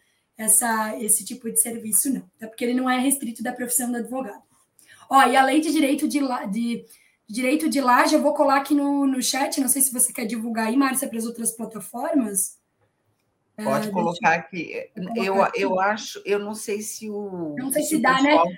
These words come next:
Speaker 1: Mas, ó, o
Speaker 2: É.
Speaker 1: pessoal que tá escutando a gente, dá um, olha no Google, se você botar direito de laje também, é super fácil,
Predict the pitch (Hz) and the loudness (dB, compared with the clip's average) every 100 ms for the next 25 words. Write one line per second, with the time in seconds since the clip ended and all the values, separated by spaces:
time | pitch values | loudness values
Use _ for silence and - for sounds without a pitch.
0 | - _ _ 254 269 254 165 269 - 294 | -14 _ _ -2 4 6 6 4 2 0
1 | 311 311 294 - 262 247 233 277 320 339 | 4 2 2 0 0 0 0 2 2 0
2 | 247 - _ 226 285 494 466 320 302 285 | -6 -8 _ -4 -4 -2 0 2 4 2
3 | 466 453 240 311 320 302 294 294 349 320 | 2 0 2 2 4 2 2 -2 0 2
4 | 269 294 302 240 262 208 269 285 240 - | 2 2 2 0 0 4 6 6 4 -2
5 | 233 277 269 - 285 - 254 294 302 240 | 0 2 2 0 -4 -2 0 2 2 -2